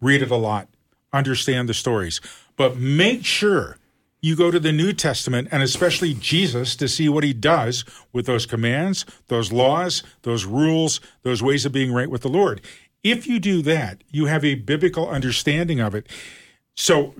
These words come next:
today, we talk about, "Well, should I follow the law?" Well, Jesus said the law comes down to two commandments.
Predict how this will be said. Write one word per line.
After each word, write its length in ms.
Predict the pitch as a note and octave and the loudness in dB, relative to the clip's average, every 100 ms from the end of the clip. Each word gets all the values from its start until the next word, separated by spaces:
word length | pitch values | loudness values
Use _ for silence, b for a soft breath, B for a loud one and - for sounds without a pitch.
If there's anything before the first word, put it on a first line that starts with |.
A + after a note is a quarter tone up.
| - | -6
today, 560 | D#3+ D3+ G#3 B2+ B2 A#2+ | -2 2 2 2 -2 -4
we 160 | C#3+ | -4
talk 240 | D#3+ C3 B2+ | -2 -4 -4
about, 340 | A#2 A2 - | -2 -2 -4
"Well, 140 | - G#2+ | -6 -6
should 180 | - | -2
I 80 | G2+ | -4
follow 240 | F#2+ G#2 G2+ | -4 -4 -4
the 120 | F#2 | -6
law?" 400 | E2+ G2 B2 F3+ - _ _ _ _ - | -6 -4 -2 -4 -6 _ _ _ _ -4
Well, 80 | |
Jesus 340 | A#2+ C3+ A#2 B2+ | -2 -2 -4 -4
said 140 | C3+ | -4
the 60 | A2 | -2
law 180 | A2 A#2 | -2 -2
comes 240 | C3+ A#2 | -2 -2
down 140 | A2+ G#2+ | 0 0
to 80 | |
two 180 | A2 A2+ | 0 -2
commandments. 640 | - A#2+ F#3 D3 F#2+ - | 0 0 0 -2 -6 -10